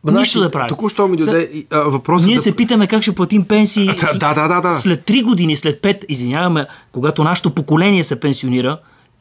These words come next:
Speaker 1: въобще, въобще ще може ли да има ресурс за това, според теб?
Speaker 2: Аз
Speaker 1: Не
Speaker 2: дори
Speaker 1: знам.
Speaker 2: не съм сигурен дали обществото е готово да, да говори на темата, трябва ли да има десет процента данък или петдесет процента. С условието обаче,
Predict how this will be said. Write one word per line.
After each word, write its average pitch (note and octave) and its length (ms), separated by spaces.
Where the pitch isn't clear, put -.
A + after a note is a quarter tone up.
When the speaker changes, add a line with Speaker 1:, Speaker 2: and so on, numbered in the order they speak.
Speaker 1:
въобще, B2 220
въобще C#3 340
ще D#3+ 160
може C#3 300
ли G3 100
да F3+ 80
има A3 300
ресурс G3 560
за C#3+ 160
това, B2 180
според C#3 320
теб? C#3 160
Speaker 2:
Аз F3+ 160
Speaker 1:
Не - 60
Speaker 2:
дори A3+ 80
Speaker 1:
знам. G#3+ 120
Speaker 2:
не G3 60
съм F#3+ 180
сигурен E3+ 320
дали D3 140
обществото D3 420
е C#3+ 40
готово D3 340
да, C3 200
да B2 280
говори C3+ 280
на C#3 80
темата, C#3 380
трябва D#3+ 240
ли E3+ 60
да C#3+ 60
има C#3 340
десет C3 380
процента A#2 380
данък D3 320
или C3+ 100
петдесет B2 360
процента. G#2+ 380
С - 80
условието A2+ 500
обаче, F#2 380